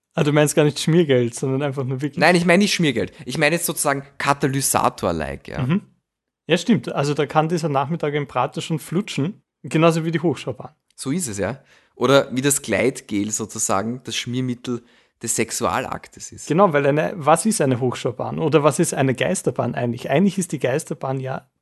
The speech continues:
Speaker 1: der Akt an sich. Der Akt <laughs> des in sich Eindringens, in sein Innerstes, in seine Furcht eindringen. Und dann selbst überrascht sein, „Oh mein Gott, bin ich schreckhaft“, obwohl ich weiß, dass das alles nur Blödsinn ist.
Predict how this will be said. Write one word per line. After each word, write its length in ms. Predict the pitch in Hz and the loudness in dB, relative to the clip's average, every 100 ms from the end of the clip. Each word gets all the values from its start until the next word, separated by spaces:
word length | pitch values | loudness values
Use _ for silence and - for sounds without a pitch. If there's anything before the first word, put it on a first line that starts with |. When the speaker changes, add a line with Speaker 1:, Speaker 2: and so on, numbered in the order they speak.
| - | -6
Speaker 1:
der 180 | 135 139 | 0 0
Akt 320 | 131 - - | -2 -6 -4
an 140 | 131 | -4
sich. 400 | 131 139 - - _ _ _ _ _ | -2 -4 -6 -12 _ _ _ _ _
Der 160 | - - | -2 -2
Akt 180 | - - - 622 571 - 170 | -2 -6 -8 -8 -10 -12 -16
<laughs> 460 | - _ _ _ | -16 _ _ _
des 220 | 156 151 - - | 0 0 -4 2
in 160 | 185 202 | 4 6
sich 220 | 202 196 | 4 4
Eindringens, 520 | 175 175 135 127 127 | 2 2 2 2 2
in 160 | 185 165 | 0 2
sein 240 | 175 165 | 2 2
Innerstes, 640 | 170 190 196 - 170 175 | 4 4 2 2 0 0
in 140 | 214 156 | 0 -2
seine 240 | 175 165 | 0 0
Furcht 400 | - 196 202 - | 0 -2 -2 -2
eindringen. 560 | - 175 156 123 110 - - _ _ - - - - - _ _ _ | -4 -4 -2 -2 -2 -6 -14 _ _ -20 -20 -20 -20 -20 _ _ _
Und 200 | 156 151 | -4 4
dann 100 | 170 | 4
selbst 320 | 160 180 190 180 | 6 4 4 2
überrascht 380 | 156 143 - | 4 4 2
sein, 240 | - 185 202 | 0 -2 0
„Oh 120 | 147 | -2
mein 180 | 170 175 | 0 0
Gott, 420 | 160 135 135 - 196 - | 0 -2 -4 -14 -14 -6
bin 180 | 135 175 | -6 -4
ich 160 | 175 | -6
schreckhaft“, 600 | - 135 127 151 147 - | -4 -4 -2 -4 -4 -6
obwohl 320 | 143 123 143 180 | -10 -4 -2 -2
ich 140 | - | -2
weiß, 300 | 127 143 - | 0 0 -4
dass 120 | 147 | -10
das 180 | - 135 | -10 -8
alles 320 | 147 143 147 | -6 -6 -6
nur 140 | 143 135 | -8 -4
Blödsinn 380 | 127 - 120 | -4 -4 -12
ist. 220 | - - | -14 -16